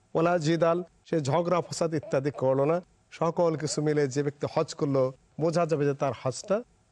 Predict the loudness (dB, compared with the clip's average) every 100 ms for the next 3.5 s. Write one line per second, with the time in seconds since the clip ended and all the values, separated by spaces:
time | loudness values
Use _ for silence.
0 | _ 0 0 2 2 0 0 -2 0 0
1 | -2 0 0 0 0 0 0 -2 -6 -4
2 | -2 2 2 0 0 -2 -2 0 0 2
3 | 0 2 0 -2